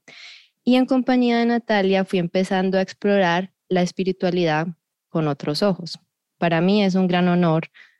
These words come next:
compartir este episodio con Natalia, no solo por su gran ayuda, sino también porque ha sido fuente de gran inspiración para mí, ahora que yo también me entrené como coach y soy profesora de yoga.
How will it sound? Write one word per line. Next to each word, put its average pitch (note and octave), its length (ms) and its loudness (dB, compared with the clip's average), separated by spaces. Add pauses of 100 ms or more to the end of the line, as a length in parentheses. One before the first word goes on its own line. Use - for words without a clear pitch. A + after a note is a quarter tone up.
(120)
compartir E3+ 520 -2
este D#3+ 220 -2
episodio D3 480 0
con D3+ 180 -2
Natalia, C#3 500 -4 (120)
no D#3+ 180 2
solo F3+ 300 0
por D#3+ 180 -2
su D#3 180 -2
gran D3 260 0
ayuda, D3+ 420 2 (360)
sino F3+ 280 0
también F3+ 380 0
porque F3 300 -4
ha D#3+ 80 0
sido E3 280 0
fuente E3+ 380 -2
de D#3 80 0
gran D3 240 -2
inspiración D3 640 -4
para D3+ 240 -2
mí, D#3+ 240 0
ahora D3 260 -2
que D#3 140 -6
yo C#3+ 140 -4
también D3 380 -4
me C#3+ 80 0
entrené C#3 360 -4
como D3+ 280 -2
coach F#3 380 0 (520)
y G3 300 2
soy D3+ 160 -4
profesora C3+ 580 -4
de D3+ 120 -2
yoga. G3 360 -2